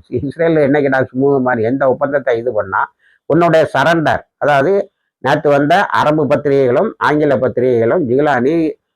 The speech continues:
அஹ், இஸ்ரேலிடம் சரண்டர் ஆகிறான்னு கொஞ்சம் பேரு, இன்னொரு பேரு எப்படி சொல்றாங்கன்னா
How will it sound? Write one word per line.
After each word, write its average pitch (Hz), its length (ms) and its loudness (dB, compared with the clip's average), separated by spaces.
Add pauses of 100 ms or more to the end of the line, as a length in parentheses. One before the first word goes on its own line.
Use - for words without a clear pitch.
(280)
அஹ், 117 220 2
இஸ்ரேலிடம் 147 520 2
சரண்டர் 135 360 0
ஆகிறான்னு 139 460 2
கொஞ்சம் 131 220 0
பேரு, 170 320 0
இன்னொரு 135 640 0
பேரு 143 220 0
எப்படி 131 400 0
சொல்றாங்கன்னா 131 640 0